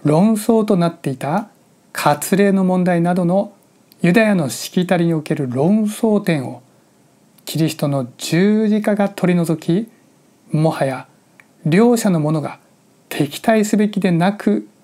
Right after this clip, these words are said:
聖霊の中にあって一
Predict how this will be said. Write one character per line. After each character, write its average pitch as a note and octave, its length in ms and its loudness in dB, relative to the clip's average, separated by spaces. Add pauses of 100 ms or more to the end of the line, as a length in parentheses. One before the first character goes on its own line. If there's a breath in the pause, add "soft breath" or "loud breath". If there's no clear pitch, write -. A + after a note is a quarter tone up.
(380)
聖 - 340 0
霊 D#3+ 100 2
の D3 140 -2
中 D3+ 380 0
に A3 180 2
あ E3 60 0
っ - 120 -10
て - 200 -18 (560)
一 D#3+ 200 -2